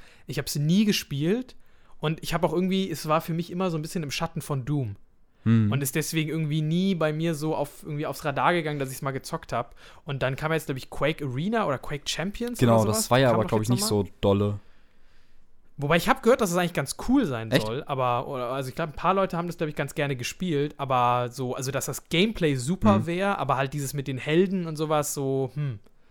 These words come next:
Speaker 1: Ne?
Speaker 2: Ja, das, das
Speaker 1: Das
Speaker 2: ist
Speaker 1: war
Speaker 2: ja auch
Speaker 1: dann
Speaker 2: das
Speaker 1: irgendwie
Speaker 2: Ding,
Speaker 1: zu
Speaker 2: dass du
Speaker 1: viel.
Speaker 2: eigentlich immer so gleiche Waffen hast. Du f-, startest mit nichts, ne? Suchst dann auf der Map deine Sachen, deine, deine Munition, deine Rüstung und sowas. Musst alles im Blick haben, wann die Sachen wieder spawnen. Ich weiß nicht, wie
Speaker 1: Ja.
Speaker 2: das verwässert wird dann mit, mit diesem Heldensystem und so.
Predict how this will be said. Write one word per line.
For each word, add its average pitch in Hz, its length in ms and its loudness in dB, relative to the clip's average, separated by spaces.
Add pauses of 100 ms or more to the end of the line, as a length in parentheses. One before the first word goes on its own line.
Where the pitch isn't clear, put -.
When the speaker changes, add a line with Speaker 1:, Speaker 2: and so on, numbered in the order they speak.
(500)
Speaker 1:
Ne? 135 320 -6
Speaker 2:
Ja, 113 240 0
das, 117 220 -2
das - 80 -4
Speaker 1:
Das 131 120 4
Speaker 2:
ist 131 60 0
Speaker 1:
war 135 80 6
Speaker 2:
ja - 20 8
auch 139 60 8
Speaker 1:
dann 143 80 4
Speaker 2:
das 139 100 2
Speaker 1:
irgendwie - 140 4
Speaker 2:
Ding, 143 40 4
Speaker 1:
zu 135 40 8
Speaker 2:
dass 120 100 8
du - 60 2
Speaker 1:
viel. 131 100 6
Speaker 2:
eigentlich 117 220 4
immer 120 180 6
so 113 120 0
gleiche 120 380 2
Waffen 123 280 2
hast. 120 180 0
Du 113 60 -4
f-, - 200 -12
startest 120 380 0
mit 110 180 -2
nichts, 131 320 2
ne? 120 220 4
Suchst 123 260 -2
dann 110 80 2
auf 110 120 0
der 113 100 2
Map 123 260 2
deine 107 200 2
Sachen, 113 360 0
deine, 98 360 2 (500)
deine 101 180 6
Munition, 107 600 4
deine 104 160 4 (100)
Rüstung 110 420 2
und 104 100 2
sowas. 104 360 2
Musst 110 180 -2
alles 110 240 0
im 110 100 0
Blick - 280 -4
haben, 110 240 0
wann 104 260 2
die 104 80 -2
Sachen 104 300 -2
wieder 117 220 2
spawnen. 107 500 0 (320)
Ich - 100 -16
weiß 104 160 6
nicht, 107 100 0
wie 107 120 2
Speaker 1:
Ja. 135 240 0
Speaker 2:
das - 200 2
verwässert 107 500 4
wird 98 160 0
dann 95 100 0
mit, - 300 -8
mit 98 120 -4
diesem 95 160 -2
Heldensystem 101 640 0
und 95 120 0
so. 104 200 -2